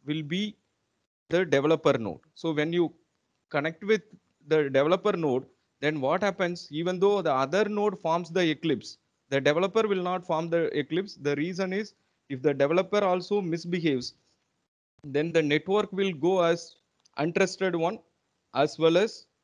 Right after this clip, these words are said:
the share ma-, in the share market, their value will go down. Once the value will go down, the money equivalency of Ether will come down.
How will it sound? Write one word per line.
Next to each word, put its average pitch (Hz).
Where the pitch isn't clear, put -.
the 147
share 170
ma-, 196
in 156
the 151
share 156
market, 190
their 151
value 170
will 180
go 147
down. 95
Once 156
the 190
value 160
will 202
go 165
down, 175
the 147
money 170
equivalency 170
of 160
Ether 156
will 160
come 143
down. 117